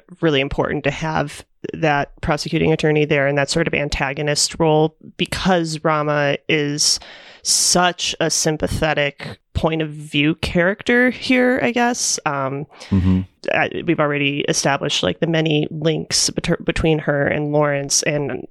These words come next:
Speaker 1: you know, she is, like, very clearly processing everything that's happening, like, through those similarities and,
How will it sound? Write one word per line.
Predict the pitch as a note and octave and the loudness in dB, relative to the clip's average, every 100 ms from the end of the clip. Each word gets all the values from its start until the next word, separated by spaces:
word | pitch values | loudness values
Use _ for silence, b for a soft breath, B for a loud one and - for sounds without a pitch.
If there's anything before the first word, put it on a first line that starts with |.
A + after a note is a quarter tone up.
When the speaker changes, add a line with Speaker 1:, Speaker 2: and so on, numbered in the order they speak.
| - | 0
Speaker 1:
you | D#3+ | 2
know, | C#3+ C3+ | 2 2
she | D3 - D3+ | 2 0 0
is, | D3 C#3 - B B B B B - - | 0 -2 -4 B B B B B -16 -6
like, | D#3+ D#3 | -2 0
very | D#3 E3+ E3 D#3 | 2 2 2 2
clearly | - - D#3+ D3+ D3 | -2 0 2 2 0
processing | - C#3+ C#3+ D3 - D3 | 0 -2 0 -2 0 -2
everything | C#3 C#3 - | -2 -4 -6
that's | D3 - | -8 -4
happening, | C#3 C3 D#3 D3+ D3+ | -4 -2 -2 0 0
like, | D3 - | -2 -4
through | - E3 D#3+ D#3 - | -6 -4 -2 -6 -10
those | - D3 - | -2 0 2
similarities | D#3+ D3 C#3+ D3+ D3 C#3+ D#2 - - | 0 0 0 2 2 0 -2 -2 -2
and, | D#3 D#3 D#3 | -2 -2 -4